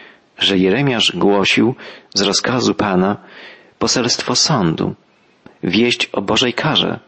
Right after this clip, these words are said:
Zapowiadał, że stolica wraz ze świątynią zostanie zburzona, że tron Dawida upadnie. To wydawało się Judejczykom niemożliwe.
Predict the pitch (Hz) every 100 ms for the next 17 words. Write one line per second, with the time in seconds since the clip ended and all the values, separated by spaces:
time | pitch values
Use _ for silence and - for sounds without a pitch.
0 | _ _ _ _ _ - 95 110 95 104
1 | 110 110 107 - - - - - 104 101
2 | - 98 151 160 - 85 104 117 - -
3 | 104 120 - 95 156 147 120 113 - -
4 | - - - 135 143 139 135 139 147 143
5 | 85 - 101 _ _ _ _ - 101 -
6 | 147 143 90 90 156 98 90 90 - -
7 | - _ _ - - 160 - 78 50 -
8 | - _ _ _ _ _ - 110 92 82
9 | 82 113 107 92 107 98 95 101 98 92
10 | - - 120 113 117 123 147 135 90